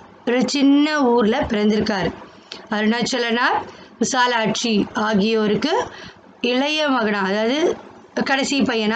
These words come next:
பிறந்திருக்காரு. பதிமூன்று நான்கு ஆயிரத்தி தொள்ளாயிரத்தி முப்பதில் எளிய விவசாயி குடும்பத்தில் பிறந்தவர் தான் யாரு? பட்டுக்கோட்டை கல்யாண சுந்தரம் அவர்கள். இவருடைய தந்தையும் கவி பாடும் திறம் பெற்றவர் தான் அப்படின்னு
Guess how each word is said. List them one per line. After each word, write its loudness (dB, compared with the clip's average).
பிறந்திருக்காரு. 0
பதிமூன்று 2
நான்கு 2
ஆயிரத்தி 0
தொள்ளாயிரத்தி 0
முப்பதில் 2
எளிய 2
விவசாயி 0
குடும்பத்தில் 2
பிறந்தவர் 0
தான் 0
யாரு? -2
பட்டுக்கோட்டை 0
கல்யாண 0
சுந்தரம் 0
அவர்கள். -2
இவருடைய 0
தந்தையும் 2
கவி 0
பாடும் 2
திறம் 0
பெற்றவர் -2
தான் 0
அப்படின்னு 0